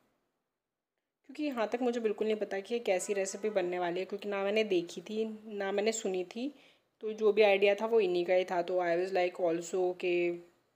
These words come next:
पता नहीं क्या बनने वाला है और खाने लायक होगा भी या नहीं। हालांकि दूध और आइस-, गुलाब जामुन ही तो है, तो ठीक ही होगा, but still मैं थोड़ी choosy हूँ, मुझे कुछ भी नहीं चलता खाने में, थोड़ा देख के खाती हूँ। तो ये अगर ख़राब भी होता तो ये तो खा ही लेते because मीठा है।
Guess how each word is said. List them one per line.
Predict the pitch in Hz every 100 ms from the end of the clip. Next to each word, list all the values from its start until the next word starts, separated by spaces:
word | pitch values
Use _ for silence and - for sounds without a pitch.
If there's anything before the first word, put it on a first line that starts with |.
| -
पता | 185 170
नहीं | 175
क्या | 180 165
बनने | 165 170
वाला | 165 160
है | 160
और | 170
खाने | 180 170
लायक | 165 165
होगा | - 175 156 156
भी | 165
या | 165
नहीं। | 175
हालांकि | 185 175 180
दूध | 208 202 202 208
और | 196 196 - -
आइस-, | 185 185 _ -
गुलाब | 196 214 185
जामुन | 185 185 190
ही | 185
तो | 196
है, | 175 175 175 - -
तो | 254
ठीक | 247 262 269 269
ही |
होगा, | 285 254 226
but | 214 208
still | - - 220 220 226 - _ _ _ -
मैं | 226 214 214
थोड़ी | 233 226
choosy | 226 226 208 202 208 214
हूँ, | 208 208 208
मुझे | 196 196 196 196
कुछ | 208 202
भी | 185 190
नहीं | 185
चलता | 180 180 175 185
खाने | 185 175 175
में, | 202 302 - _ _ _ _
थोड़ा | 214 202 202
देख | 196 185
के | 208
खाती | 196 185 175 190
हूँ। |
तो | 214
ये | 220 233
अगर | 240 240
ख़राब | 240 214 208
भी | 220
होता | 214
तो | 208
ये | 214 202
तो | 208
खा | 208
ही | 185
लेते | 180 180
because | 180 180
मीठा | 185 170 180
है। | 180 170